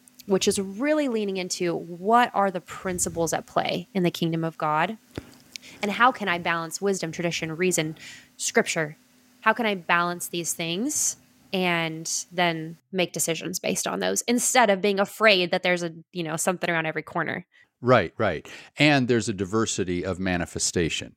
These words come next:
Speaker 2: In other words, as you've correctly said, the principle gives rise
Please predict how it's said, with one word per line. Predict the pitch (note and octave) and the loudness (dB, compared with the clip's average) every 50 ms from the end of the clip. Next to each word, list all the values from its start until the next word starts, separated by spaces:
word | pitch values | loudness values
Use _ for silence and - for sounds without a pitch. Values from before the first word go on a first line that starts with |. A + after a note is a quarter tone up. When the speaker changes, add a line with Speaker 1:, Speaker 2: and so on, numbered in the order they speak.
| - - | -6 -2
Speaker 2:
In | G2+ | 0
other | A2 A2 G2+ F#2 | 2 2 2 2
words, | E2+ E2+ E2+ E2 D#2+ D#2+ D#2 D#2 - - - | 2 0 0 0 0 -2 -4 -8 -10 -4 -2
as | F#2 F2 E2 - | 0 0 0 0
you've | G2 G2+ G2+ F#2 - | -2 -2 -2 -2 -2
correctly | - - F2 F2+ F2+ - - - D#2+ | -4 -2 0 0 0 0 -2 -6 -6
said, | D2+ - - - - C3+ B2 F2 C#2+ C#2 - - - - - _ | -4 -4 -4 0 2 2 2 2 0 -2 -8 -14 -20 -20 -8 _
the | - F#2 | -4 -4
principle | - _ - - - G#3 F#2 - - G#2+ - - - C#2+ C#2+ E2 | -2 _ -2 4 6 6 6 6 2 -2 -4 -4 -4 -4 -4 -4
gives | D2+ F2 G#2 G2 F2 D#2+ | 0 2 2 2 0 0
rise | F2+ F2+ F#2+ F#2 F#2+ F#2+ F#2+ F#2+ F#2 F#2 F2+ E2 - - | -4 -2 0 0 2 2 0 0 0 -2 -2 -2 -4 -6